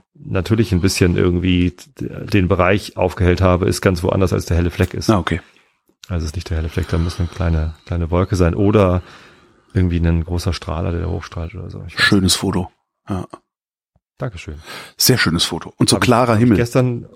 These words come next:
Speaker 1: heute Morgen oder gestern irgendwann habe ich's getwittert, hier, dieses Foto ist unterfafft auf, auf Flickr. <laughs> Dann haben alle den Tweet gefafft, aber nicht auf Flickr.
Speaker 2: <laughs>
Speaker 1: Hallo.
Speaker 2: So, jetzt versuche ich nochmal meine goldene Moderationsbrücke. Und so schön, und so klarer Himmel.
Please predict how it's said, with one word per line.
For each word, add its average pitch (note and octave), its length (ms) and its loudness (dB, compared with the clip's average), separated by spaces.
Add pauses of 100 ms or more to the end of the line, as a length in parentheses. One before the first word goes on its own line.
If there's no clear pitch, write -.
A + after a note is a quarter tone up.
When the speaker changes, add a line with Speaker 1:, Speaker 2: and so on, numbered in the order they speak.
Speaker 1:
heute A#2 240 2
Morgen C3+ 340 4
oder A2 140 4
gestern A#2 240 0
irgendwann A#2 300 2
habe G#2+ 80 2
ich's G#2+ 100 -4
getwittert, A#2 460 0
hier, B2+ 180 0
dieses G#2 260 0
Foto A#2 280 0
ist - 100 -2
unterfafft - 640 -2 (340)
auf, - 460 -4
auf - 140 -2
Flickr. C#3+ 360 0 (260)
<laughs> - 260 0
Dann C3 120 4
haben G#2+ 240 2
alle G#2 180 0
den G2 140 2
Tweet C3 260 -4
gefafft, - 400 -4
aber F#2 180 -6
nicht A2 220 -8
auf - 140 -4
Flickr. - 260 -2
Speaker 2:
<laughs> - 440 -2
Speaker 1:
Hallo. E3 420 0 (1500)
Speaker 2:
So, - 100 0
jetzt A2+ 140 0
versuche C3 240 2
ich B2+ 80 2
nochmal C#3 220 4
meine G2+ 180 2
goldene G2+ 280 2
Moderationsbrücke. G2 760 -4 (320)
Und C3+ 180 2
so C#3 80 4
schön, A2 260 2
und B2+ 140 0
so - 100 2
klarer G#2 300 0
Himmel. A#2+ 300 0